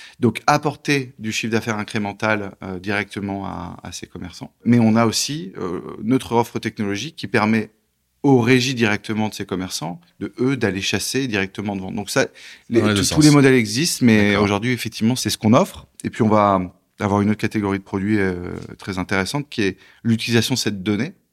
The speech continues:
Speaker 1: euh, la donnée commerce.
Speaker 2: Bien sûr.
Speaker 1: Donc, euh, toutes ces
Speaker 2: Donc, vous pouvez
Speaker 1: transactions.
Speaker 2: passer tous les flux.
Speaker 1: Voilà. On a à peu près deux cents dans le monde, partenaires,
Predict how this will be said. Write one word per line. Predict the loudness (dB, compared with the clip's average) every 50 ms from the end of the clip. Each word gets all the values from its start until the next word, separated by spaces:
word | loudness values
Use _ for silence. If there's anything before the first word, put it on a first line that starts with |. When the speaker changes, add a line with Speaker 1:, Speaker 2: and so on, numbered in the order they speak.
| _ _ -4
Speaker 1:
euh, | -2 0 0
la | 0 2 2 2
donnée | 2 2 0 -2
commerce. | 0 0 0 2 2 0 -2 -4 -8 -10 -12 -14 _ -20
Speaker 2:
Bien | -20 -18
sûr. | -18 -16 -14 -8
Speaker 1:
Donc, | -6 -6 -6 -6 -6 -8
euh, | -8 -8
toutes | -10 -12 -12
ces | -12
Speaker 2:
Donc, | -10 -8
vous | -6 -6
pouvez | -4
Speaker 1:
transactions. | -2 -2 -2 -2 -4
Speaker 2:
passer | -6 -8
tous | -10 -14 -12
les | -12 -12
flux. | -14 -12 -10 -10 -10 -10 -12 _ _ _ _
Speaker 1:
Voilà. | -6 -4 -2 0 0 -2 -4 -8 _ -20 -20 -20 -20 -20 _ _
On | -2 2 4 4
a | 4 4
à | 2 2
peu | -2 -2
près | 0 0 0
deux | 2 2 2
cents | 2 2 2 2 2 0 0 -4 _ -2
dans | -2 0 2
le | 4
monde, | 4 4 4 2 0 0
partenaires, | -2 -2 -4 -4 -4 -4 -2 0 2 2 2 0 0